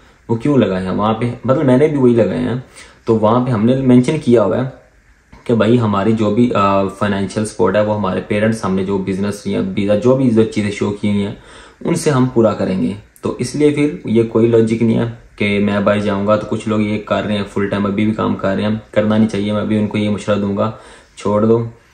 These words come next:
आ, थोड़े time का ही होता है, student visa ज़्यादा देर का होता नहीं है। तो कोई बड़ी कारनामे से मतलब है नहीं, कोई visa वूज़ा cancel करवा के deport हो जाए, उससे अच्छा कि यार आप काम छोड़ दो, कम कमा लो लेकिन daily कमा लो।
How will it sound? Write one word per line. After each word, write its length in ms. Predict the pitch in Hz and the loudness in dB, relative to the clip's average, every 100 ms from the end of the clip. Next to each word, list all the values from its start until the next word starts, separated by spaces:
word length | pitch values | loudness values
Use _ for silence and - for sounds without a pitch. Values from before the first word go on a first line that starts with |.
| _ - | _ -4
आ, 240 | 101 98 | 0 0
थोड़े 300 | 98 117 123 | -2 2 2
time 200 | 131 123 | 4 2
का 60 | 113 | 2
ही 60 | 117 | 2
होता 200 | 107 110 | 2 0
है, 120 | 110 | 0
student 320 | 113 110 113 | 2 4 6
visa 160 | 110 104 | 4 4
ज़्यादा 240 | 104 104 | 4 2
देर 140 | 107 | 0
का 140 | - 110 | -2 -4
होता 280 | 92 - 98 | -4 -4 -4
नहीं 140 | 101 | -2
है। 240 | 98 98 - _ _ | -4 -10 -18 _ _
तो 200 | 101 101 | -2 -2
कोई 220 | 95 117 | 0 0
बड़ी 360 | 107 98 107 113 | 2 0 0 0
कारनामे 480 | 107 101 101 104 101 | 0 -2 -2 -2 -2
से 100 | 104 | -4
मतलब 220 | 98 101 | -4 -4
है 160 | 101 | -4
नहीं, 140 | 101 98 | -4 -4
कोई 200 | 101 101 | -4 -4
visa 240 | 98 101 | -4 -2
वूज़ा 180 | 98 104 | -2 -2
cancel 320 | 101 95 101 | -2 -4 -6
करवा 200 | 98 101 | -4 -2
के 100 | 98 | -2
deport 340 | 98 - 101 107 | -2 -2 0 0
हो 80 | |
जाए, 140 | 101 98 | 0 -2
उससे 280 | 101 - 104 | -4 -2 -2
अच्छा 220 | - 101 | -2 -2
कि 100 | 101 | -2
यार 140 | 98 | -2
आप 120 | 95 | -2
काम 220 | - 101 101 | -2 -4 -2
छोड़ 260 | 110 101 | -2 0
दो, 220 | 107 120 - - - _ - | 0 -2 -6 -20 -20 _ -2
कम 200 | 127 139 | -2 0
कमा 300 | 143 135 131 | -2 0 2
लो 140 | 143 | 0
लेकिन 480 | 131 110 110 123 107 | 0 0 2 0 0
daily 240 | 101 101 | 0 0
कमा 300 | 101 101 92 | -2 -2 -2
लो। 200 | 95 101 | -2 -4